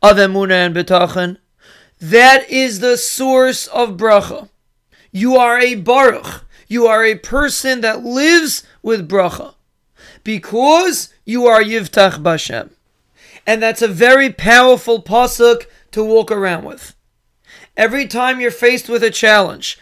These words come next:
someone said something to you, or chas v'shalom person lost some money, or negative news, or something like that, a person repeats to himself, "Baruch hagever asher yivtach b'Hashem."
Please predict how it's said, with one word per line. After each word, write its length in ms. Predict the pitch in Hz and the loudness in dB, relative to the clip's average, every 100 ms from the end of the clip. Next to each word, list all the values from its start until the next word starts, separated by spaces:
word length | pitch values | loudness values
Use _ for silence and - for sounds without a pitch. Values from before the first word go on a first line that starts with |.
| _ | _
someone 400 | - 185 180 180 | -10 -8 -6 -8
said 280 | - 214 220 | -4 -2 -2
something 300 | 220 208 202 | -4 -8 -10
to 120 | 196 | -10
you, 340 | 190 190 185 - _ - | -4 -2 -2 -8 _ -14
or 100 | 185 | -10
chas 280 | 180 175 175 | -6 -8 -8
v'shalom 260 | 185 180 | -8 -6
person 300 | 165 180 165 | -6 -8 -6
lost 280 | 175 180 - | -4 -2 -4
some 140 | 165 | -8
money, 440 | 170 226 220 214 - - - | -2 -2 -2 -6 -10 -16 -6
or 140 | 208 | -4
negative 480 | 190 185 180 185 165 | -2 -4 -2 -4 -6
news, 500 | 220 277 262 214 - _ - | -6 -4 -4 -8 -12 _ -6
or 80 | 214 | -6
something 440 | - 233 226 233 | -2 -4 -2 -2
like 220 | 220 202 | 0 0
that, 440 | 196 214 214 208 _ _ _ - _ | 2 4 4 0 _ _ _ -20 _
a 140 | 220 214 | 2 2
person 500 | 220 247 262 247 233 | 0 -2 -2 -6 -2
repeats 460 | 220 - 240 208 | -2 -2 -10 -10
to 160 | - 240 | -2 -2
himself, 580 | 233 - 233 226 226 - _ _ _ | -2 0 2 4 2 -6 _ _ _
"Baruch 500 | 165 240 247 247 - | 0 2 4 2 0
hagever 840 | 208 202 208 240 226 240 240 - _ _ | 0 2 4 4 6 6 6 2 _ _
asher 460 | 220 220 214 214 208 | 2 2 0 -2 -4
yivtach 640 | 208 240 196 233 240 185 | -4 -8 -4 0 0 0
b'Hashem." 560 | 240 233 233 208 - | -2 -2 0 -2 -4